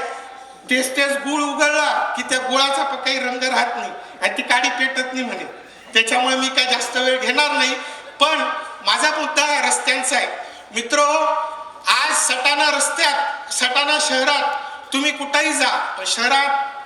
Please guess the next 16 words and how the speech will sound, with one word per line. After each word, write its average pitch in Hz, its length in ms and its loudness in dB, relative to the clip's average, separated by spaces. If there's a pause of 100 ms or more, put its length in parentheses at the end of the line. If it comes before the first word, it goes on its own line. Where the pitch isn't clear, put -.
जे 254 100 4
अंतर्गत 285 600 0
रस्ते 254 320 0
आहेत, 254 220 0 (320)
एक, 196 160 -10
एक 208 160 -12
मिनिट, 185 200 -16 (1400)
शहरातील 269 580 4
जे 269 100 6
अंतर्गत 277 580 2
रस्ते 254 320 2 (520)
तिथं 233 220 2
बहु 277 280 4
प्रमाणात 262 680 0
खड्डे 254 260 2
आहेत, 247 200 0